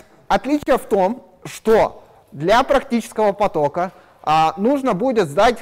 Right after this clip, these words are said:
коллоквиум, просто сказать, что я сдал его. Да? Коллоквиум будет оцениваться от, э, скольки? От, э,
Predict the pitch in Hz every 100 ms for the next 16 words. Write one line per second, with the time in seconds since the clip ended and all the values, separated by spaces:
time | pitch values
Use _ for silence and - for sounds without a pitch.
0 | - 190 185 220 220 143 113 120 - 170
1 | 220 220 170 - 151 180 190 - 151 143
2 | 180 180 - 127 120 165 180 135 120 104
3 | 87 _ _ _ _ _ _ _ _ _
4 | 123 156 208 - - 160 208 247 214 190
5 | 202 180 - 214 190 175 156 180 170 156
6 | - _ _ _ _ _ 147 165 - -
7 | 151 143 143 139 135 113 - _ _ _
8 | _ _ _ _ _ _ _ _ _ _
9 | _ - 143 135 104 95 85 107 107 -
10 | 113 107 107 104